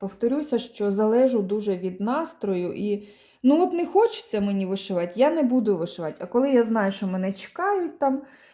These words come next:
десь щось я комусь винна, то мене це взагалі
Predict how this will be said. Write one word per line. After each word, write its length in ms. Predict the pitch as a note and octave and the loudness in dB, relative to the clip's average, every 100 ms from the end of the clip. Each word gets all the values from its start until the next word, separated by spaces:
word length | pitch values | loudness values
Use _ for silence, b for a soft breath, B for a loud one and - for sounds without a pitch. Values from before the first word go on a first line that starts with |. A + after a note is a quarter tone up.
| B | B
десь 360 | G3 A3 C4 - | 4 4 4 0
щось 380 | - A3+ A3 - | -4 0 0 0
я 80 | F3+ | -2
комусь 460 | F3+ G#3+ G#3 G3 | 0 0 2 0
винна, 480 | F3+ G#3+ F#4 F#4+ D4+ | 0 2 2 2 0
то 180 | C#4 A3 | 0 4
мене 400 | A#3+ C4 D4 D#4 | 6 6 4 0
це 240 | D4+ G3+ | 0 0
взагалі 720 | F3+ F#3 G3+ F#3+ A3+ D4 F4+ | 0 -2 -2 -2 -2 -4 -6